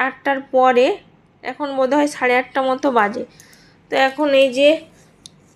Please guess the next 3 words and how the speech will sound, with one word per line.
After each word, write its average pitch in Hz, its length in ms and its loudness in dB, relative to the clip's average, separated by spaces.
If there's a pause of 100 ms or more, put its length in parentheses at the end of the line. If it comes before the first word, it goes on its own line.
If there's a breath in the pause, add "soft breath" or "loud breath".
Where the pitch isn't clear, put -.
(1600)
ও 269 40 -6 (120)
ঠাকুমা 277 400 0 (120)
বলছিল 285 320 4